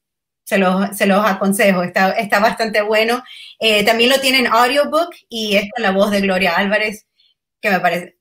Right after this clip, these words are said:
eh, oh, no, perdón, no es con la glo-, voz de Gloria Álvarez, pero si le gusta escuchar un libro en vez de leerlo, también lo tienen en audio. Eh, y bueno, muchísimas gracias a todos por habernos seguido esta noche,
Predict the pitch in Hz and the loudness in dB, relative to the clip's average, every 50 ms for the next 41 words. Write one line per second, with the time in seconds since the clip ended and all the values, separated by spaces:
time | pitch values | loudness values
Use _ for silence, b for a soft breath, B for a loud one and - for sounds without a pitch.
0 | - - 214 220 214 202 - 233 254 254 262 254 202 247 240 226 233 196 208 202 | -10 -6 -4 -2 -2 0 0 -2 -2 0 0 0 0 0 -2 -2 -2 -2 -2 -2
1 | 247 262 - - 185 180 180 170 170 170 - 202 180 185 190 175 185 190 180 185 | -2 -2 -2 -4 -4 -4 -4 -4 -4 -6 -6 -6 -4 -2 -2 -2 0 -2 -2 -2
2 | 175 175 175 170 175 175 185 202 196 - 226 220 208 202 196 - - 233 214 208 | -2 0 0 0 0 0 -2 -4 -4 -2 -2 0 0 0 -2 -4 -6 -4 -2 0
3 | 208 220 240 - 294 247 - 247 202 - 214 202 208 208 208 226 233 240 240 240 | 0 0 0 0 -2 -6 -6 -8 -6 -4 -4 -4 -4 -6 -6 -4 -2 -2 -2 -2
4 | 214 190 180 180 190 190 190 190 196 208 202 214 220 214 214 214 190 180 175 175 | -2 -2 -4 -4 -4 -2 0 0 0 0 0 -2 -6 -8 -8 -8 -8 -8 -8 -8
5 | 180 180 180 175 175 175 160 156 156 - - - - _ _ _ B B B B | -10 -10 -10 -10 -10 -10 -10 -10 -10 -12 -14 -18 -20 _ _ _ B B B B
6 | B B B B _ _ - 202 208 208 208 208 208 202 202 254 285 339 381 339 | B B B B _ _ -4 -2 0 2 2 2 0 0 -2 -4 -2 -2 -2 0
7 | 277 247 226 202 202 226 311 381 - - _ _ _ B B B B B B B | 0 0 0 0 0 -2 -4 -6 -10 -14 _ _ _ B B B B B B B
8 | _ _ _ _ 214 214 226 - 240 226 208 262 269 269 247 247 226 220 220 220 | _ _ _ _ -10 -8 -8 -6 -6 -4 -4 -4 -2 -2 -2 0 2 2 2 0
9 | 277 269 254 214 - 220 214 226 247 254 - 226 196 175 175 175 196 214 220 214 | 0 0 0 0 0 0 0 0 0 0 0 2 2 4 2 2 0 -2 -4 -4
10 | 226 202 196 190 202 196 - 214 196 196 220 269 311 320 320 - | -4 -4 -2 -2 -2 -2 -2 -4 -2 -2 0 0 0 0 -2 -2